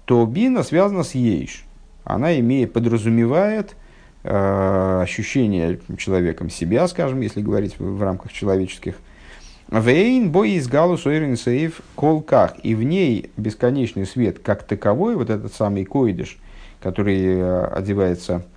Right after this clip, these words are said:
в хохму, он не раскрывается в такой степени. Шигули майлами осога, не раскрывается в ней то, что выше постижения.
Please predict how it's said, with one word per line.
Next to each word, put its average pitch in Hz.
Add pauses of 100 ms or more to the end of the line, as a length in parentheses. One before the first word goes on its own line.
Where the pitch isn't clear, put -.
(380)
в -
хохму, -
он 170
не 247
раскрывается 214
в -
такой 139
степени. 92
Шигули 151
майлами 151
осога, 127
не 104
раскрывается 147
в 110
ней 175
то, 147
что 135
выше 117
постижения. 107